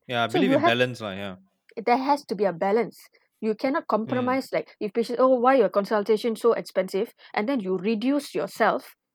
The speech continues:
Speaker 2: okay, just to be accepted, then you are not doing good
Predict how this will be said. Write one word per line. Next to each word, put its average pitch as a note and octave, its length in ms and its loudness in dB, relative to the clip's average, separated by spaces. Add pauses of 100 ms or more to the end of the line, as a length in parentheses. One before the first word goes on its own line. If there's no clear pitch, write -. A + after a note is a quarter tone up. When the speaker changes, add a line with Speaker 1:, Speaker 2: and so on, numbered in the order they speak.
(640)
Speaker 2:
okay, A#3+ 280 0
just B3 300 2
to G#3 60 -2
be F#3 140 0
accepted, G#3 560 0 (420)
then C#4 240 0
you A3+ 180 2
are A3+ 80 2
not C#4+ 180 -2 (280)
doing A3+ 300 0
good B3 160 -2